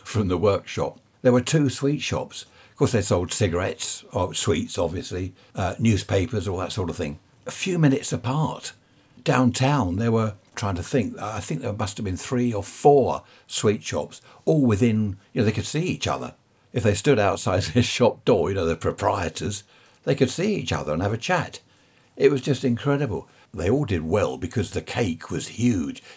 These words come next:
You've heard of, you know, the slice of the cake. Each one wants a bigger slice of the cake. The cake was huge. There was enough cake for everyone to go round. I remember estate agents, you'd have two or three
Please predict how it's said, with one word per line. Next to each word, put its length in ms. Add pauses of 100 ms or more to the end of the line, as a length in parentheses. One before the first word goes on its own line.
You've 160
heard 180
of, 260
you 100
know, 60
the 100
slice 440
of 100
the 100
cake. 380 (300)
Each 260
one 160
wants 260
a 60
bigger 340
slice 480
of 120
the 60
cake. 400 (260)
The 80
cake 360
was 160
huge. 720 (200)
There 140
was 120
enough 320
cake 320
for 200
everyone 500
to 100
go 220
round. 400 (360)
I 60
remember 460 (320)
estate 520
agents, 600
you'd 140
have 220
two 220
or 80
three 540